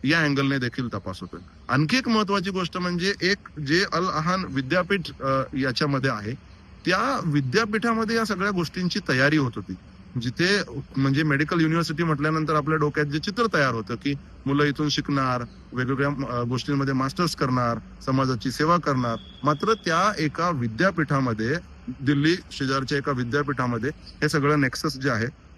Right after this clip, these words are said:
ते, अ, काम करत होतं. प्रचंड सगळ्या घडामोडी घडतायत, तपास होतो आहे, नवनवीन गोष्टी नवनवीन दिवशी समोर येत आहेत, तपासाला गती येतेय. दिल्ली पोलीस असेल, एनआयए असेल किंवा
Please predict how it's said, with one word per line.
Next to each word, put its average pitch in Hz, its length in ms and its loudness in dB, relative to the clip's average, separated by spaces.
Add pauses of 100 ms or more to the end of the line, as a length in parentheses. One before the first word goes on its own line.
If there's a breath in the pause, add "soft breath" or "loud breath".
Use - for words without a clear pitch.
ते, 170 120 6
अ, 135 360 -2 (160)
काम 156 240 4
करत 120 280 -2
होतं. 95 180 -14 (460)
प्रचंड 254 640 2
सगळ्या 190 500 2
घडामोडी 156 480 2
घडतायत, 131 520 0 (100)
तपास 139 400 0
होतो 120 320 -4
आहे, 123 380 -2
नवनवीन 127 600 0
गोष्टी 117 380 -2
नवनवीन 123 480 -2
दिवशी 120 360 -2 (320)
समोर 131 320 0
येत 127 180 -2
आहेत, 127 260 0
तपासाला 139 500 0
गती 123 360 0
येतेय. 123 340 -2
दिल्ली 123 280 0
पोलीस 127 360 -2
असेल, 123 340 -4
एनआयए 120 300 0
असेल 131 280 -2
किंवा 139 260 -2